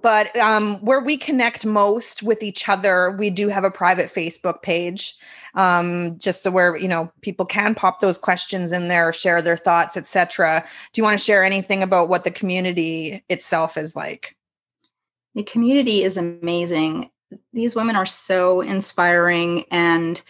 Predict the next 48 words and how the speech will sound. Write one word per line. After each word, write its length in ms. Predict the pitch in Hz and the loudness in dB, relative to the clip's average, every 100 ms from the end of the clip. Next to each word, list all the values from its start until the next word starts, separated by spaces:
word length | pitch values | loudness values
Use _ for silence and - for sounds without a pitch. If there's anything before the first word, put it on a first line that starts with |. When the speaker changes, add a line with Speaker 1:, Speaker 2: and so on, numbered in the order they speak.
| - - - _ | -20 -20 -20 _
Speaker 2:
um, 420 | 180 180 175 180 202 | 2 2 2 -2 -2
just 260 | 247 - | -2 0
so 180 | 247 233 | 0 2
incredibly 600 | 240 - 214 185 185 180 | 2 0 0 2 2 2
supportive, 720 | 180 180 - 175 175 160 156 | 0 -6 -2 2 2 2 0
like 220 | 170 175 | 0 0
Leah 200 | 180 180 | 2 2
was 140 | 170 170 | 2 -2
just 180 | 170 - | -8 0
saying 240 | 160 160 | 0 0
earlier, 420 | - 165 165 160 | 0 0 2 2
to, 500 | 160 - 170 170 160 - | 2 0 0 2 -2 -4
to 120 | - | -4
just 260 | 208 233 233 | 0 0 0
be 160 | 196 202 | 0 0
amongst 440 | 190 185 190 - | 2 0 -2 -2
women 540 | 175 180 175 180 180 | -2 0 0 0 -4
who 460 | 175 180 170 165 160 - - - _ _ | -2 2 4 4 2 -4 -20 -20 _ _
have 320 | - 180 185 | 0 2 2
you 220 | 165 156 | 0 0
no 100 | 160 | 0
matter 280 | 170 165 151 | 2 2 0
what. 260 | 156 165 131 | 2 2 2
Like, 160 | 151 | -2
if 80 | 170 | 0
you're 120 | 185 | 2
having 200 | 180 165 | 2 2
a 40 | 156 | 0
super 300 | - 165 170 | 0 -2 -2
shitty 340 | - 165 165 | -2 -2 -2
day 360 | 160 160 165 165 | 2 2 2 0
or 100 | 151 | -2
you've 140 | 156 | -4
got 160 | 160 156 | -6 -8
a 40 | |
question 600 | - 165 - - 165 165 | -4 -4 -2 0 0 2
or 60 | 156 | 0
something 340 | 180 170 170 | 0 -4 -2
that's 220 | 156 - | -2 -4
go-, 260 | - 170 160 | -2 -2 -4
that's 220 | - - - | -12 -8 -2
not 220 | 170 - | -2 0
going 300 | 180 165 165 | 2 2 2
well 180 | 165 165 | 2 2
in 120 | 165 | 2
your 120 | 156 | 2
life, 440 | 151 156 156 - - - | 2 2 -2 -8 -14 -2
um, 380 | 160 156 160 | 0 0 -4